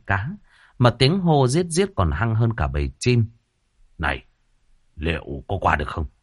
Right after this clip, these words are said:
Sát Pha Lang lo lắng hỏi Đường Hoa. Đại ca à, ở đây là đếm đến hàng vạn đó, hàng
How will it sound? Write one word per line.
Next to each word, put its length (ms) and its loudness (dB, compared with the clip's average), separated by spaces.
Sát 280 2
Pha 80 4
Lang 220 4
lo 160 4
lắng 240 0
hỏi 240 -4
Đường 260 -2
Hoa. 340 0
Đại 280 -6
ca 120 0
à, 720 -2
ở 120 0
đây 160 2
là 120 2
đếm 220 2
đến 120 0
hàng 380 0
vạn 460 4
đó, 520 2
hàng 220 0